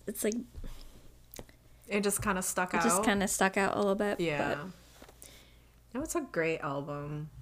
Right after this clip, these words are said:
Speaker 2: Like, for
Speaker 1: Mm-hmm.
Speaker 2: anyone who has not heard this, like, you should give it a listen. It's, you know, it's, like, twenty-five minutes, so it's a mini album, but it's,
Speaker 1: Yeah.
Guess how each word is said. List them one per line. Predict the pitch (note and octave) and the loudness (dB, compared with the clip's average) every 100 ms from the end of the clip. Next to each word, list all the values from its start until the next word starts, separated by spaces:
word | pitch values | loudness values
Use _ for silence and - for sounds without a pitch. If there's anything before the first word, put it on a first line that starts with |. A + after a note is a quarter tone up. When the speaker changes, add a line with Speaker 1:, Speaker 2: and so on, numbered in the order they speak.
| - | -4
Speaker 2:
Like, | F#3+ B3+ | 2 4
for | A#3+ | 6
Speaker 1:
Mm-hmm. | C4 | 6
Speaker 2:
anyone | A3 A3+ A#3+ | 6 4 2
who | A3+ G3+ | 2 4
has | F#3 F3+ | 4 4
not | D#3 D#3 | 2 2
heard | - D3+ D3+ | 2 -2 0
this, | D#3 E3 - | 0 0 0
like, | G3+ G3+ G3+ | 2 2 -2
you | G3+ | -2
should | A3 | 0
give | F#3 E3+ | 0 0
it | D#3 | -2
a | |
listen. | C#3+ C3+ - C#3 C#3 F#3 - - - - - | -2 -6 -8 -8 -10 -12 -14 -16 -16 -18 2
It's, | C#4 F#4 - | 4 6 4
you | F#4 E4 | 4 6
know, | D#4 | 6
it's, | D4 C4 | 4 4
like, | A3 | 4
twenty-five | - G#3 A3+ B3+ C4 | 6 4 6 6 6
minutes, | F#3+ E3 F#3+ - | 4 2 0 -2
so | - E3+ - | 4 4 4
it's | F3+ A#3 | 2 2
a | |
mini | A3 F3 D#3 | 4 4 4
album, | C#3 C3+ C#3 C#3+ C#3+ E3+ F#3+ | 0 0 -2 -6 -4 -4 -2
but | G3 F#3+ | 0 4
it's, | F#3+ F3 E3+ | 4 4 2
Speaker 1:
Yeah. | F3 | 0